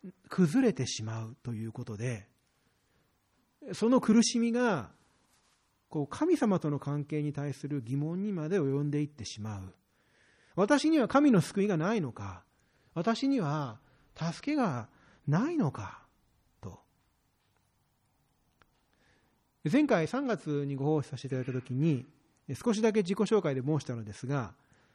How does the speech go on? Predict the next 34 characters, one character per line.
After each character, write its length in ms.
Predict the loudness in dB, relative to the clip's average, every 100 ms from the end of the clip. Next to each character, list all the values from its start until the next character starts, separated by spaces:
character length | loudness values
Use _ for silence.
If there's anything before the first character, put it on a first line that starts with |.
| -6
私 380 | -2 0 0 0
自 220 | 0 0
身 80 | 0
は 240 | -2 -4
学 260 | -4 -6 -6
生 220 | -4 -2
時 80 | -2
代 160 | -4
に 80 | -4
信 220 | -6 -8
仰 120 | -6
を 40 | -6
持 120 | -6
ち 100 | -8
ま 100 | -10
し 60 | -10
た。 240 | -12 -16 _ _ _ _ _ _ -6
学 180 | -2 2
生 140 | 4
伝 180 | 4 6
道 140 | 4
の 80 | 4
働 340 | 0 0 0 0
き 80 |
の 320 | 2 2 0 -4 _ -4
身 160 | 0 2
の 560 | 2 0 -2 -6 -6
一 160 | -4 0
人 100 | 0
で 240 | 0 -2 -6
あ 40 |
り 100 | -6
ま 120 | -6
す。 140 | -6